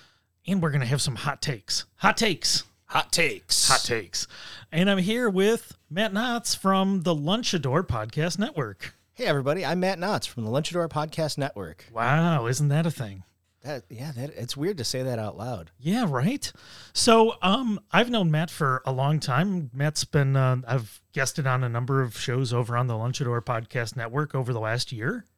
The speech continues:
Speaker 2: It's true. It, it's always been a pleasure to have you.
Speaker 1: Yeah. And,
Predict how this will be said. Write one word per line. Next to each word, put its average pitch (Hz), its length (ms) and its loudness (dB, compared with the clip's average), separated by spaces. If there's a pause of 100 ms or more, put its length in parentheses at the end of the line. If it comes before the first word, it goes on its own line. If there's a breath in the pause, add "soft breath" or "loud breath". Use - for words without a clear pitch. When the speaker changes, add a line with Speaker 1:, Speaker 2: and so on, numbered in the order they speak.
(220)
Speaker 2:
It's - 180 -8
true. 139 440 -4
It, 123 160 -6
it's 127 160 -8
always 131 240 0
been 123 160 -4
a 110 40 -4
pleasure 117 280 -4
to 110 80 -6
have 98 260 -8
you. 139 180 -6 (140)
Speaker 1:
Yeah. 190 300 -2 (480 loud breath)
And, 147 680 4